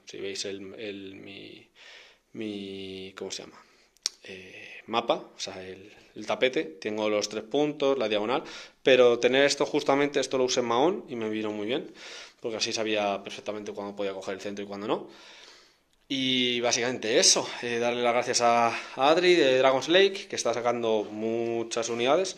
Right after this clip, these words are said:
muchas, eh, unidades de K O E, o sea, de Reino de Quitania, de enanos, y bueno, como siempre, pues tenéis aquí el código de descuento.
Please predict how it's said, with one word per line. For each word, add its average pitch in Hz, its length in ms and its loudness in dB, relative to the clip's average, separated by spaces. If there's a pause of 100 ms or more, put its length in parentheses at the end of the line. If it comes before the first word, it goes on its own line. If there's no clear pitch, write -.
(380)
muchas, 110 1200 0
eh, 104 580 -8 (100)
unidades 110 420 -6
de 110 480 2 (180)
K 120 100 -2 (140)
O 110 100 2
E, 160 220 -4 (220)
o - 20 -20
sea, 107 220 -8
de 98 220 -10
Reino 107 200 -2
de 107 80 -2
Quitania, 160 480 4 (440)
de 117 100 -2
enanos, 160 540 4 (360)
y 110 60 -10
bueno, 107 160 -2
como 98 120 -8
siempre, 107 220 -4
pues - 400 -8
tenéis 98 220 -10
aquí 98 100 -8
el 98 80 -6
código 98 280 -6
de 98 60 -6
descuento. 151 560 0